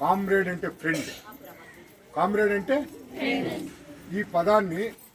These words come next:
ప్రపంచవ్యాప్తంగా ఉన్నటువంటి కమ్యూనిస్టు దత్తత తీసుకొని, కమ్యూనిస్టు దత్తత తీసుకొని వాళ్ళందరినీ కామ్రేడ్, కామ్రేడ్ అనమన్నారు. అంటే కామ్రేడ్ అంటే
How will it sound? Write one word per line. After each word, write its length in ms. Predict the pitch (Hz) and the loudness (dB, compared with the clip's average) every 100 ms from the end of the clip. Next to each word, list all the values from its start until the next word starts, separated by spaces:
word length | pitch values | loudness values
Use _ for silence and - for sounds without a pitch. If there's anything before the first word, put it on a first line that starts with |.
| - _ _ - - | -20 _ _ -20 -4
ప్రపంచవ్యాప్తంగా 1000 | 156 170 226 226 247 208 202 202 208 196 190 | -2 2 0 0 0 4 2 2 -4 -2 -2
ఉన్నటువంటి 380 | 185 175 180 170 - | -2 -4 -6 -8 -6
కమ్యూనిస్టు 480 | 165 208 196 - 202 147 | -2 0 0 -2 -6 -4
దత్తత 260 | 160 - 202 185 | -4 -4 -4 -6
తీసుకొని, 440 | 160 - 160 233 120 - - - 120 113 - 139 135 127 160 - | -8 -4 -2 -2 -4 -12 -20 -20 -18 -18 -16 -16 -16 -18 -18 -4
కమ్యూనిస్టు 520 | 175 214 226 - 208 160 | 0 2 2 2 -2 0
దత్తత 260 | 180 214 - | 0 0 0
తీసుకొని 420 | 202 - 202 160 190 - - - - - - - | -4 0 0 0 -2 -6 -16 -20 -20 -20 -20 0
వాళ్ళందరినీ 500 | 180 202 208 220 226 - 196 | 2 2 2 2 0 4 4
కామ్రేడ్, 400 | 202 208 208 190 175 | 4 4 2 2 4
కామ్రేడ్ 340 | 180 190 185 170 | 4 4 0 0
అనమన్నారు. 480 | 151 143 127 101 - _ _ _ - _ - | -2 -4 -4 -8 -12 _ _ _ -20 _ -12
అంటే 180 | 180 226 - | -4 -2 4
కామ్రేడ్ 420 | 185 202 208 196 190 | 4 4 2 2 2
అంటే 160 | 180 | -2